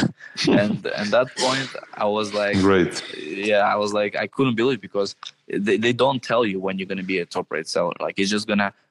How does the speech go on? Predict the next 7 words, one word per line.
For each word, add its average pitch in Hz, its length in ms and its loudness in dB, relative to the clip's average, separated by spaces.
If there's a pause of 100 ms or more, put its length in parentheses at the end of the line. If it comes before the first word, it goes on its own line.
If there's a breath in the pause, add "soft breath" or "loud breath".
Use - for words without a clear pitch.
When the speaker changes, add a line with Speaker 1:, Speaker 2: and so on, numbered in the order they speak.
(180)
Speaker 1:
happen 123 640 -2
from 98 300 -6 (720)
maybe 95 640 0
today 104 520 2
or 98 300 -2
next 98 420 -6
year. 95 400 0